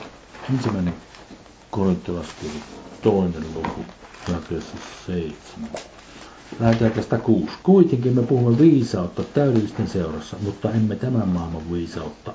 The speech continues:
emmekä tämän maailman valtiasten, jotka kukistuvat, vaan me puhumme salattua Jumalan viisautta,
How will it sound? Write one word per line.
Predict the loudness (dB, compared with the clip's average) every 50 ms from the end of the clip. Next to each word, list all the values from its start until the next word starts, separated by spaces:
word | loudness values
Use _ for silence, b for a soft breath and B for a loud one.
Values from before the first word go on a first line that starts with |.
| -14 -4
emmekä | -2 0 2 2 0 0 -2 -6
tämän | -4 -2 0 2 2 0 0
maailman | -4 -6 -6 -6 -8 -8 -10 -10 -8
valtiasten, | -8 -6 -6 -8 -10 -12 -14 -14 -14 -14 -14 -12 -12
jotka | -12 -12 -10 -12 -12
kukistuvat, | -12 -12 -18 -18 -16 -16 -16 -16 -16 -18 -18 -18 -18 -18 -16 -12 -8
vaan | -6 -6 -6
me | -6 -4 -4
puhumme | -4 -4 -4 -6 -8 -10 B B B B B B B -20
salattua | -18 -6 -2 0 2 2 2 0 -2 -6 -14 -20 -10 -4 -4 -4 -2 0
Jumalan | 2 4 4 4 4 2 -2 0 2
viisautta, | 4 4 4 4 0 -2 -4 -4 -4 -6 -10 -12 -12